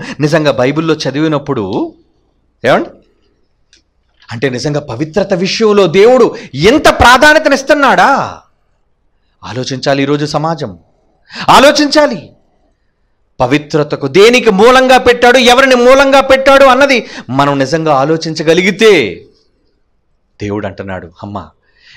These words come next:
నిన్ను పవిత్రురాలుగా చేశాను, నువ్వు పవిత్రురాలుగా ఒక్కడే పురుషునికి ఉండాలి" అని సంఘాన్ని కూడా ఒక స్త్రీమూర్తితో పోలుస్తున్నాడు. అంటే ఏమండి, పవిత్రత ఎవరిలో ఉండాలని దేవుడు అనుకుంటున్నాడు.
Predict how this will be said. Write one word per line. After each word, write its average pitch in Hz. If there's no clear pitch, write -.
నిన్ను 110
పవిత్రురాలుగా 113
చేశాను, 139
నువ్వు 247
పవిత్రురాలుగా 277
ఒక్కడే 269
పురుషునికి 277
ఉండాలి" 285
అని 269
సంఘాన్ని 262
కూడా 262
ఒక 220
స్త్రీమూర్తితో 233
పోలుస్తున్నాడు. 180
అంటే 113
ఏమండి, 101
పవిత్రత 117
ఎవరిలో 139
ఉండాలని 156
దేవుడు 170
అనుకుంటున్నాడు. 202